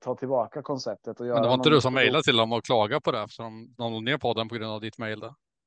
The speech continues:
Speaker 1: <laughs> Man kan tro det. Nej, nej, jag saknar den faktiskt. Eh, de gjorde ett
Speaker 2: Ja, jag
Speaker 1: fantastiskt
Speaker 2: med.
Speaker 1: jobb.
Speaker 2: Eh, tomt.
Speaker 1: All heder
Speaker 2: Men, eh,
Speaker 1: till dem.
Speaker 2: men Oscar, som leder Söndagspodden, har ju gjort ett,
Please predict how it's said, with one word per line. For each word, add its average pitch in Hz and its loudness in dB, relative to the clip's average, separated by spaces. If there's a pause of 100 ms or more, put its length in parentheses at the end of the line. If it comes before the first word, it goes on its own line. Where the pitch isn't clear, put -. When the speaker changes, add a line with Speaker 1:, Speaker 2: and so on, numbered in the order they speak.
(720)
Speaker 1:
<laughs> 180 0
Man 135 -6
kan 131 0
tro 151 -6
det. 107 -8 (600)
Nej, 120 0
nej, 127 -2
jag 123 -2
saknar 120 -6
den 120 -10
faktiskt. 110 -14 (260)
Eh, 76 -14
de 123 -10
gjorde 113 -8
ett 113 -4
Speaker 2:
Ja, 113 0
jag 107 2
Speaker 1:
fantastiskt 104 -6 (280)
Speaker 2:
med. 120 -8
Speaker 1:
jobb. 113 -6
Speaker 2:
Eh, 113 -8 (300)
tomt. 120 0 (720)
Speaker 1:
All 165 6
heder 139 2
Speaker 2:
Men, 135 6
eh, 139 6
Speaker 1:
till 131 4 (600)
dem. 110 -6 (680)
Speaker 2:
men 151 4
Oscar, 175 6
som 156 -2
leder 147 2
Söndagspodden, 143 -4
har 139 -2
ju 139 -4
gjort 135 -8
ett, 135 -8